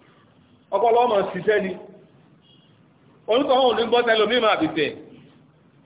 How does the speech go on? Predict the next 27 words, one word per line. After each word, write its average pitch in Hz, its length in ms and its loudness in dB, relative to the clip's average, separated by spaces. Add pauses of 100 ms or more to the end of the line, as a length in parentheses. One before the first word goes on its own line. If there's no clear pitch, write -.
(1040)
Torí 240 160 0
pé 285 140 -4
nínú 277 220 2
tọ́lọ̀ 277 280 0
ń 226 100 -4
pani 220 180 0
láti, 240 260 0
"Ud'u 233 260 2
ila 208 340 2
sabili 214 320 -2
rabbika 165 540 0 (460)
bil 202 260 0
hikmati 196 600 -4 (400)
wal 190 360 2
maw'izati 220 600 0
l 175 80 -4
hasana." 165 440 -4
Kò 202 140 -4
sẹ́ni 233 220 -2
tó 269 100 4
máa 226 260 2
lò 220 120 4
tó 208 140 -2
lè 220 120 2
lò 180 140 -4
dá 170 160 2
tó 175 100 -4